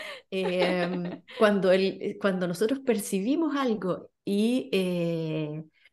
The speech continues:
Speaker 1: y, y tiene que ver y, y, y se ha relacionado con el latido del corazón, eh, tiene que ver con la percepción que uno tiene sobre lo que está viendo. Había unos experimentos con unos policías en Estados Unidos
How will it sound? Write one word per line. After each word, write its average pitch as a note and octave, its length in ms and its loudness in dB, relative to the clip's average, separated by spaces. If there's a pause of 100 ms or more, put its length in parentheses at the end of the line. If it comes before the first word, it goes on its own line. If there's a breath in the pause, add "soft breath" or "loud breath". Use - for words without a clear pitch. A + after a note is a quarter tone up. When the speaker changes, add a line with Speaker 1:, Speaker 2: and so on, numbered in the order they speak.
(160 soft breath)
Speaker 1:
y, F#3 180 4 (180)
y F#3+ 160 -2
tiene G3+ 220 2
que G3+ 100 2
ver C4+ 260 2
y, F3 400 -4
y, F3 460 -4
y E3 40 -6
se F#3+ 140 -2
ha G3 40 -2
relacionado G#3+ 600 -2
con A3 140 -2
el G3+ 100 -4
latido G3+ 340 -4
del G#3 120 -4
corazón, B3 560 -4 (460 loud breath)
eh, D#3+ 540 0
tiene G3+ 160 0
que F#3 100 -2
ver F#3+ 80 -2
con F#3+ 140 -2
la E3+ 120 -2
percepción A3 560 0
que G3+ 100 2
uno E3+ 140 0
tiene F3 240 0
sobre D#3 220 -2
lo D3+ 100 -2
que D#3 80 -6
está D3+ 160 -4
viendo. C#3+ 300 0
Había D3+ 180 0
unos E3+ 140 0
experimentos D#3 420 0
con D#3 140 0
unos D#3 140 0
policías D3+ 480 0
en D#3+ 80 -2
Estados D#3+ 360 -2
Unidos G3+ 680 -2